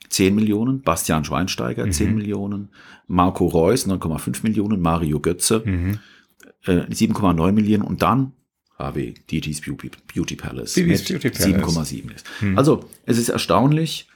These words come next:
Speaker 1: dass da so viele Fußballer sich
Speaker 2: Ja.
Speaker 1: tummeln.
Speaker 2: Ja.
Speaker 1: Aber das ist für die möglicherweise das Geschäftsmodell. Also Bastian Schweinsteiger, ich glaub, der ist gar nicht mehr aktiv. Der wird wahrscheinlich ganz gut Kohle machen mit seiner,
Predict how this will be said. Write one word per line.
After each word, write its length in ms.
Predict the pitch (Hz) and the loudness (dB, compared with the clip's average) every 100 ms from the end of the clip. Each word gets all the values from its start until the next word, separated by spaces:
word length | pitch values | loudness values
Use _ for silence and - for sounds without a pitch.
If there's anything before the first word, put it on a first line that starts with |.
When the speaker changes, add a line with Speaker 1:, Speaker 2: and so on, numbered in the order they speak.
| - | -6
Speaker 1:
dass 120 | 107 | -2
da 80 | 113 | 0
so 120 | 110 | 0
viele 200 | - 113 | 2 0
Fußballer 520 | - 120 - 67 64 - _ _ _ | 0 -2 -2 -4 -6 -12 _ _ _
sich 120 | 139 | 2
Speaker 2:
Ja. 100 | 101 | 2
Speaker 1:
tummeln. 480 | 92 87 85 131 208 | 2 -2 -2 -2 -2
Speaker 2:
Ja. 160 | 110 92 - _ _ _ _ _ - | -6 -8 -10 _ _ _ _ _ 0
Speaker 1:
Aber 340 | 98 104 90 | 2 2 2
das 180 | - 87 | 0 -2
ist 80 | - | 0
für 120 | 107 | 0
die 160 | 104 101 | 2 0
möglicherweise 1040 | 104 104 110 98 87 85 87 87 90 - _ _ _ _ _ _ - | 0 0 2 2 2 2 2 2 0 -4 _ _ _ _ _ _ -10
das 160 | - - | -8 -4
Geschäftsmodell. 800 | - 98 - 92 85 80 80 - _ _ _ - 82 | -2 -2 0 0 2 2 0 -6 _ _ _ -12 -6
Also 200 | 85 - | -4 -4
Bastian 400 | - 80 - 80 | -2 -2 0 0
Schweinsteiger, 540 | 80 80 95 80 87 | 2 0 2 2 2
ich 80 | - | 0
glaub, 160 | - - | -2 -2
der 100 | - | -2
ist 80 | - | 0
gar 140 | 80 | 0
nicht 120 | 80 | 0
mehr 140 | 76 - | -4 -6
aktiv. 460 | - 101 110 - _ _ _ - - _ - | -4 -2 -2 -4 _ _ _ -20 -20 _ -2
Der 120 | 80 | 2
wird 160 | 90 | 4
wahrscheinlich 540 | 90 90 85 80 87 - | 4 2 2 0 0 -2
ganz 180 | 78 - | -4 -4
gut 140 | - | -4
Kohle 240 | - 104 | 2 4
machen 260 | 67 67 65 | 4 -2 -8
mit 140 | 60 | -8
seiner, 380 | - 58 60 60 | -6 -6 -6 -10